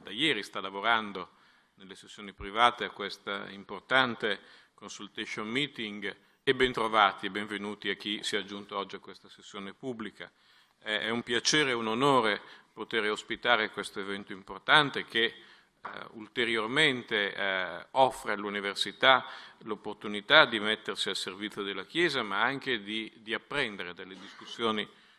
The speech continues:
che sono state svolte e che verranno svolte oggi, eh, moltissimo, eh, e di conformare il proprio ruolo e la propria funzione. Eh, i temi, la scelta del tema mette a fuoco, pone al centro il, la dimensione educativa,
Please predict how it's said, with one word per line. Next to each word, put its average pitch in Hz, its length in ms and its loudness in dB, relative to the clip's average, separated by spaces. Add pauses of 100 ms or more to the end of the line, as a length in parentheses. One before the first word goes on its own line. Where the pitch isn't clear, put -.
che - 120 -18
sono 110 260 -2
state 110 340 -4
svolte 104 640 4 (240)
e 110 120 -12
che 113 140 -2
verranno 104 400 0
svolte 98 440 -4
oggi, 98 520 -4 (420)
eh, 101 320 -2
moltissimo, 90 1080 -6
eh, 101 320 -8
e 113 120 -14
di 113 120 -12
conformare 107 920 -4
il 104 140 -20
proprio 110 320 -8
ruolo 107 260 0
e 101 40 2
la 98 80 -2
propria 98 340 -14
funzione. 85 720 -20 (800)
Eh, 127 300 0 (420)
i 147 160 -4
temi, 175 320 8
la 127 100 4
scelta 156 360 6
del 143 200 2
tema 160 460 4
mette 131 540 -4
a 123 60 -2
fuoco, 117 920 0
pone 123 240 -4
al 120 160 -4
centro 131 600 0
il, 120 200 -10
la 110 300 -4
dimensione 120 760 -4
educativa, 110 840 -8